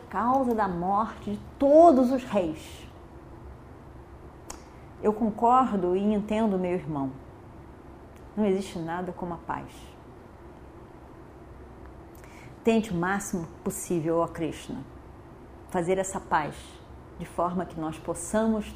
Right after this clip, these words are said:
todos viver em paz. Tente convencer o nosso avô de que a melhor coisa é a paz,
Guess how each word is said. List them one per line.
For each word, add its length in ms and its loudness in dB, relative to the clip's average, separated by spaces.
todos 320 0
viver 320 -2
em 80 -4
paz. 280 -4
Tente 280 6
convencer 640 8
o 40 6
nosso 360 2
avô 440 6
de 140 -8
que 120 4
a 60 4
melhor 520 2
coisa 440 2
é 140 2
a 60 0
paz, 640 -4